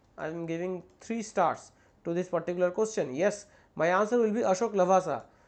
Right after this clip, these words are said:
Ashok Lavasa, okay. Now, let us have a look at the other options. So, this is the cover of the book, you can see here,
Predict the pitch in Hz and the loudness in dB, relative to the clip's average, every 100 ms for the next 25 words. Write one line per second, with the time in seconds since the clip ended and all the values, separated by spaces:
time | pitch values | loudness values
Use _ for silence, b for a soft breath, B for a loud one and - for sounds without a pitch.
0 | b - 170 - 226 214 190 180 156 151 | b -4 -2 -2 2 4 4 2 0 0
1 | 247 185 - B B B 156 170 185 185 | 0 0 -4 B B B 0 4 4 4
2 | 190 254 254 240 254 262 240 185 180 220 | 2 0 -2 -2 0 0 4 4 4 4
3 | 160 - 135 - - 214 226 254 254 226 | 2 -2 -10 -12 -6 -2 0 2 2 2
4 | 220 254 247 208 254 - 214 214 240 214 | 4 2 2 -4 -4 -2 -2 -2 -2 -2
5 | 277 | -4